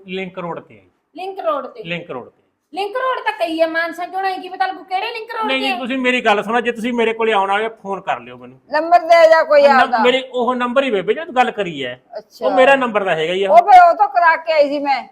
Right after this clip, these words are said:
Speaker 3: ਇਹ ਤਾਈ
Speaker 1: ਹਾਂ,
Speaker 3: ਤੋਂ।
Speaker 1: ਉਹਦੇ ਕੋਲ ਹੈਗਾ।
Speaker 3: ਉਹ ਤੋਂ ਲੈ
Speaker 1: ਉਹ
Speaker 3: ਲਾਂਗੇ।
Speaker 1: ਤੁਸੀਂ ਨੰਬਰ ਲੈ ਲਿਓ ਜੀ।
Speaker 3: ਹਾਂ, ਉਹ ਤੋਂ ਲੈ
Speaker 1: ਹਾਂ,
Speaker 3: ਲਾਂਗੇ।
Speaker 1: ਕੋਈ ਇਹੋ ਜਿਹੀ ਗੱਲ ਨਹੀਂ, ਠੱਗੀ ਚੋਰੀ ਵਾਲੀ ਗੱਲ ਨਹੀਂ ਹੈਗੀ।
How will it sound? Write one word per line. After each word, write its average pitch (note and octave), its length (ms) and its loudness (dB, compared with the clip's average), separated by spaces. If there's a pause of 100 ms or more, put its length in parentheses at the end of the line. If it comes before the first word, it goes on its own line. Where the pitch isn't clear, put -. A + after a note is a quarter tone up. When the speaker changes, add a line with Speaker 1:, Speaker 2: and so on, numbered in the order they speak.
(160)
Speaker 3:
ਇਹ C4 160 -14
ਤਾਈ A#3+ 220 -2
Speaker 1:
ਹਾਂ, B3+ 220 4
Speaker 3:
ਤੋਂ। - 80 -4
Speaker 1:
ਉਹਦੇ C4 260 2
ਕੋਲ A#3+ 220 2
ਹੈਗਾ। D#3+ 400 2
Speaker 3:
ਉਹ A#3+ 100 -4
ਤੋਂ D4+ 120 0
ਲੈ C4+ 160 4
Speaker 1:
ਉਹ A3 40 8
Speaker 3:
ਲਾਂਗੇ। C4+ 140 2
Speaker 1:
ਤੁਸੀਂ C4 180 -2
ਨੰਬਰ G#3 260 0
ਲੈ C#3+ 160 -4
ਲਿਓ A#2+ 120 -12
ਜੀ। A2+ 60 -12
Speaker 3:
ਹਾਂ, F#3+ 260 -6
ਉਹ G3+ 120 -8
ਤੋਂ B3+ 120 -14
ਲੈ A3 120 -2
Speaker 1:
ਹਾਂ, F#3+ 60 -6
Speaker 3:
ਲਾਂਗੇ। B3 240 0
Speaker 1:
ਕੋਈ C4+ 140 -4
ਇਹੋ A#3 120 2
ਜਿਹੀ A#3 200 -4
ਗੱਲ G#3 140 0
ਨਹੀਂ, C4+ 160 -6
ਠੱਗੀ G3 260 -4
ਚੋਰੀ F3+ 180 -6
ਵਾਲੀ E3 160 -6
ਗੱਲ C#3+ 140 -2
ਨਹੀਂ C3+ 140 -16
ਹੈਗੀ। D3 180 -16